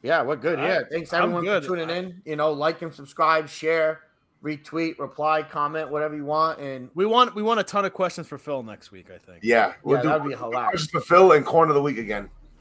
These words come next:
Speaker 1: Yeah, we're maybe bringing on some, a guest next week. I don't know, but if you ever want to come on the show, hit us up.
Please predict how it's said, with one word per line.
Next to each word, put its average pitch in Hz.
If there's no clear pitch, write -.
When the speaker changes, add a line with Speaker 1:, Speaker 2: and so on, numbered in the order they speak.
Speaker 1:
Yeah, 160
we're 180
maybe 196
bringing 165
on 151
some, 151
a 139
guest 139
next 131
week. 143
I 131
don't 120
know, 131
but 117
if 117
you 139
ever 139
want 131
to 120
come 127
on 131
the 120
show, 143
hit 131
us 123
up. 160